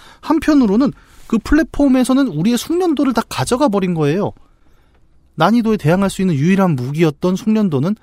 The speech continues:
서버에 데이터화된 수치로서 네가 플레이를 얼마나 잘했건 못했건 상관없이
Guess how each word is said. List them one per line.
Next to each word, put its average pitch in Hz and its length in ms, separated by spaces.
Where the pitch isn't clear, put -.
서버에 196 540
데이터화된 165 540
수치로서 196 640
네가 135 280
플레이를 208 460
얼마나 196 300
잘했건 - 480
못했건 131 420
상관없이 170 520